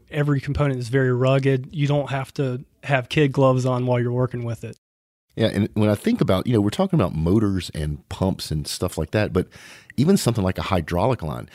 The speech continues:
Speaker 2: I mean, a lot of what we do as an industry, there's always <laughs> something flammable nearby,
Speaker 1: <laughs>
Speaker 2: right? And, and hydraulic fluid itself, if you heat it to the right temperature, it's extremely flammable.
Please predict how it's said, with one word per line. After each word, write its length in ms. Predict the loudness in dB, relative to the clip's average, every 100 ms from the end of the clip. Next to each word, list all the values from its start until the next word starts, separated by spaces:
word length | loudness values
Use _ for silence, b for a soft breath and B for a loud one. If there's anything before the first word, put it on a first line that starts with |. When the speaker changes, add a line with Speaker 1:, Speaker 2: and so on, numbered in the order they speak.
| B 0
Speaker 2:
I 40 |
mean, 160 | 2 2
a 40 |
lot 280 | 2 4 4
of 140 | 2
what 180 | 2 2
we 180 | 0 -2
do 260 | -2 0
as 140 | 0 -2
an 60 |
industry, 500 | -4 -4 -4 -4 -6
there's 220 | -2 -2 0
always 280 | 0 0
<laughs> 60 | 0
something 320 | 0 0 0
flammable 640 | -4 -6 0 2 2 0 2
nearby, 800 | 4 4 4 2 4 2 2 0 0 -2
Speaker 1:
<laughs> 40 | 0
Speaker 2:
right? 200 | -2 -2 B 0
And, 140 | 2
and 160 | 2 0
hydraulic 580 | 2 0 2 0 -2 -6
fluid 540 | -18 -10 -2 2 2
itself, 360 | 0 0 0 0
if 140 | -6
you 80 | -8
heat 220 | -4 -6
it 80 | -4
to 80 | -2
the 80 |
right 180 | 0 0
temperature, 340 | -2 -4 -2 -4
it's 140 | -4
extremely 540 | -8 -8 -2 0 0
flammable. 460 | 0 -6 -8 -10 -14